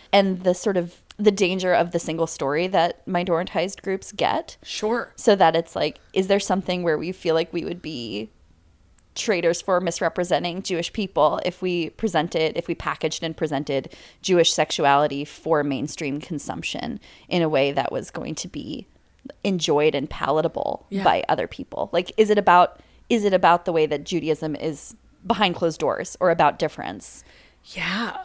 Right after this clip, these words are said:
Speaker 2: I think that you have touched on, I mean, everything coming back to power and, and the way that even Catholic femininity,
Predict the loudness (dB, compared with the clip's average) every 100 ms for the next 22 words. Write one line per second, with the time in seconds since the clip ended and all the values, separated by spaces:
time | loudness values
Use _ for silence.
0 | 0 6 6 6 4 4 2 2 2 0
1 | 0 0 0 -6 -16 -20 -20 -6 0 0
2 | 0 0 0 -2 -4 -12 -20 -6 0 2
3 | 2 0 0 0 0 -2 -2 0 0 0
4 | 0 0 -4 -4 0 2 2 0 0 0
5 | 0 0 0 2 4 4 4 4 2 0
6 | -4 -18 -20 -6 2 6 6 6 4 4
7 | 2 0 -4 -20 -20 -20 -20 -20 _ -20
8 | _ -20 _ _ -20 -20 _ -8 -2 0
9 | 0 0 0 0 -10 -20 _ -2 2 2
10 | 6 8 8 4 2 -2 -6 -8